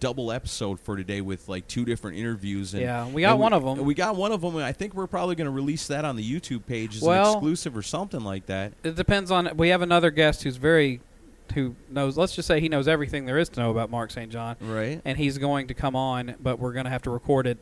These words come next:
Speaker 2: next month.
Speaker 1: So we're gonna save the other one?
Speaker 2: I wanna see how much length we get on that one. This is very behind inside baseball.
Speaker 1: Yeah.
Speaker 2: But, um, yeah, it depends on the length of the one we get. If, if it may be two interviews, it may just be one and the other one goes to YouTube. But we'll see either way.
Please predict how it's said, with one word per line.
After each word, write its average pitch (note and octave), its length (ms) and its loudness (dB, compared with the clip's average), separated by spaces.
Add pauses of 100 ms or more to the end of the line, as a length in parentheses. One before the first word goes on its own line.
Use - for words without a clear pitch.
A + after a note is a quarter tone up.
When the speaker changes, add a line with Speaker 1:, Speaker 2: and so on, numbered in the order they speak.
Speaker 2:
next B2+ 260 -8
month. B2 360 -4
Speaker 1:
So C#3+ 120 -6
we're B2+ 120 -2
gonna A#2 160 -4
save C3 360 -4
the B2+ 120 -4
other C#3+ 160 -4
one? E3+ 180 -12
Speaker 2:
I E3+ 40 6
wanna F#3 180 4
see F3 180 2
how E3 200 4
much D#3 220 -4
length C#3+ 240 -6
we C3 100 2
get C3 140 2
on B2+ 160 0
that C3 240 -4
one. A#2+ 200 -8
This C3 140 -4
is B2 80 -6
very C#3+ 220 0
behind B2 400 -6 (180)
inside C#3+ 360 -2
baseball. C3 480 -2
Speaker 1:
Yeah. B2 280 -10
Speaker 2:
But, D#3+ 180 2
um, C#3+ 340 0 (180)
yeah, C3 340 -2
it D3 100 -4
depends F#3+ 260 0
on F#3 100 0
the D3+ 80 -2
length D3+ 280 -4
of B2+ 100 -4
the C3 80 -2
one C3 200 -4
we B2+ 80 -8
get. A#2 240 -6
If, A#2+ 140 -10 (120)
if C3+ 160 -4
it B2 100 -10
may E3 160 0
be F3+ 140 2
two F3 220 2
interviews, E3+ 340 0
it C#3+ 80 -4
may C#3+ 160 -2
just C3+ 180 -10
be C#3 140 -4
one C3 200 0
and B2 100 -4
the B2 100 0
other B2 140 2
one A2+ 100 -6
goes A#2 200 -2
to A2 80 -6
YouTube. G#2+ 380 -4
But B2 100 -4
we'll E3 140 4
see C#3+ 200 -4
either G#2 140 -8
way. - 220 -18